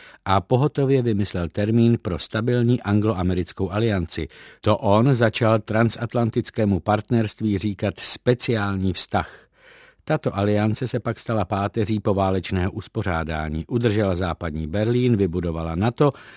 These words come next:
na počátku studené války ubránila Jižní Koreu a na konci osvobodila Kuvajt.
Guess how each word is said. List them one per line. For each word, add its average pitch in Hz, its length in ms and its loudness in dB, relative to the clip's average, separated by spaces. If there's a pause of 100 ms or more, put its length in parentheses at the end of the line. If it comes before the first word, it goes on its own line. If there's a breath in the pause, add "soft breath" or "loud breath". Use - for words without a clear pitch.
(120)
na 123 140 6
počátku 104 640 0
studené 87 520 -2
války 104 420 -2
ubránila 98 580 0
Jižní 82 340 -4
Koreu 110 440 2 (380 loud breath)
a 87 100 0
na 110 160 4
konci - 460 -2
osvobodila 87 680 -4
Kuvajt. 80 600 -6